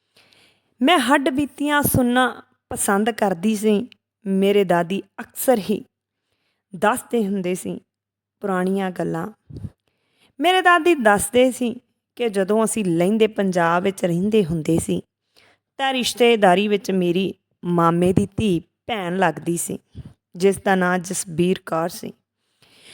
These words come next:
ਮੇਰੀ ਦਾਦੀ ਦੱਸਦੇ ਸੀ ਕਿ ਮੇਰੇ ਮਾਮੇ ਦੀ ਔਲਾਦ ਬਹੁਤ ਮੁਸ਼ਕਲ ਨਾਲ ਹੋਈ ਸੀ। ਮੇਰੇ ਮਾਮੇ ਦੇ ਘਰ ਚਾਰ ਬੱਚੇ ਦੁਨੀਆ ਤੋਂ ਆ ਕੇ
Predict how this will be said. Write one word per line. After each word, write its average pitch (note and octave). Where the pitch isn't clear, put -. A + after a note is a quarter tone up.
ਮੇਰੀ F#4
ਦਾਦੀ A#3+
ਦੱਸਦੇ G#3+
ਸੀ G#3+
ਕਿ A#3
ਮੇਰੇ F#3+
ਮਾਮੇ F3
ਦੀ G3
ਔਲਾਦ F3+
ਬਹੁਤ F#3+
ਮੁਸ਼ਕਲ F3+
ਨਾਲ G3
ਹੋਈ D#3
ਸੀ। -
ਮੇਰੇ C#4+
ਮਾਮੇ A#3+
ਦੇ B3
ਘਰ A#3
ਚਾਰ G3+
ਬੱਚੇ F3
ਦੁਨੀਆ C#4
ਤੋਂ D4
ਆ G3
ਕੇ -